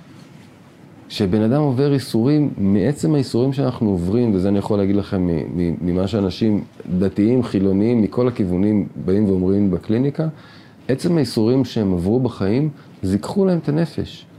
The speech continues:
עידנו את הבן אדם. בסדר? זה דבר בסיסי וטבעי שקורה לנו.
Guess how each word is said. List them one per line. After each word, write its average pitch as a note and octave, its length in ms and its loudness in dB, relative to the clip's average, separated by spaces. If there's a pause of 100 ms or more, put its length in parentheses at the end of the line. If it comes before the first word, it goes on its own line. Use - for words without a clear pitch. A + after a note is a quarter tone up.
עידנו A#2 640 4
את - 80 -4
הבן F2+ 220 2
אדם. A2 280 0 (480)
בסדר? A2+ 240 0
זה F#2+ 140 0
דבר F#2+ 320 2 (340)
בסיסי - 480 -2
וטבעי A2 420 0
שקורה G#2+ 420 0
לנו. F#2+ 260 0